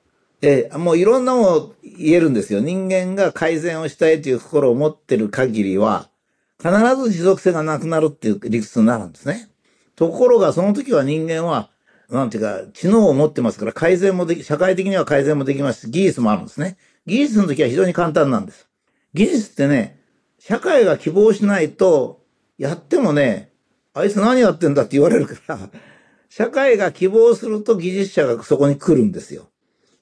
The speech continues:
技術ってやっぱりそういう意味があるんですね。例えば、あ、やっぱり馬じゃな、ちょっと移動しにくいからな、なんかの-、乗ってたら車が走るのはいいなっていう気持ちがあって初めて蒸気機関車っていうのができるんです。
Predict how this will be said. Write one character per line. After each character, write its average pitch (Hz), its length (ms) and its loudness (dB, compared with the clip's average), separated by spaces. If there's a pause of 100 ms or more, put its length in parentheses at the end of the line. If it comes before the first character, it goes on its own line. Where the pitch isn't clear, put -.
技 196 140 -2
術 233 140 -2
っ - 20 -10
て - 60 -4
や 156 60 0
っ 139 40 -2
ぱ 143 60 0
り - 60 0
そ 185 140 2
う - 20 4
い 208 60 2
う - 20 4
意 233 60 2
味 240 80 2
が 139 100 2
あ 127 60 -2
る 139 80 0
ん 110 60 -4
で - 60 -8
す - 100 -10
ね。 214 260 -4 (500)
例 226 200 2
え 226 40 6
ば、 156 500 0 (340)
あ、 - 120 -10
や 131 100 -8
っ - 20 -12
ぱ - 160 -4
り 127 80 2
馬 160 260 0
じ 190 80 -6
ゃ 147 120 -6
な、 160 300 -12
ち 180 100 -2
ょ - 80 0
っ - 40 -18
と 139 260 2
移 143 120 0
動 165 240 2
し 160 120 -8
に 156 120 -6
く 185 100 -2
い 170 100 0
か 151 120 0
ら 135 80 -2
な、 151 260 -4
な 165 120 -6
ん 156 60 -8
か 147 80 -2
の-、 139 300 -4 (140)
乗 139 160 -2
っ - 60 -10
て 196 140 -2
た 190 120 0
ら 156 100 2
車 175 340 -2
が 170 120 0
走 165 220 -2
る 185 120 0
の 165 140 -2
は 143 100 0
い 170 100 -2
い 165 40 -6
な 175 200 -2
っ - 40 -6
て 156 220 -6
い 156 120 0
う 208 200 2
気 208 100 -4
持 226 160 4
ち 285 140 -6
が 240 120 4
あ 277 40 4
っ 277 80 -2
て 214 100 -4
初 170 240 0
め 240 120 4
て 202 160 -4
蒸 175 260 2
気 - 140 -20
機 - 60 -20
関 185 240 -2
車 156 120 0
っ 151 40 0
て - 60 -20
い - 20 -20
う - 40 -4
の 113 60 0
が 98 60 0
で 110 100 -4
き 107 100 0
る 101 60 -4
ん 85 80 -6
で - 80 -16
す。 - 160 -20